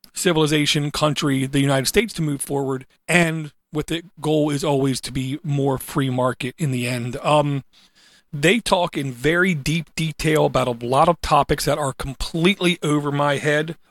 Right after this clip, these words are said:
uh, but I like to hear what, you know, other people think about how business and how e-, economies and how free enterprise and how capitalism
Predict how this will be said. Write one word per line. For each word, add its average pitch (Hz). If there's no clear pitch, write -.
uh, 139
but 143
I 143
like 151
to 156
hear 135
what, 147
you 151
know, 131
other 160
people 151
think 147
about 135
how 156
business 131
and 135
how 143
e-, 147
economies 143
and 127
how 135
free 151
enterprise 131
and 127
how 139
capitalism 127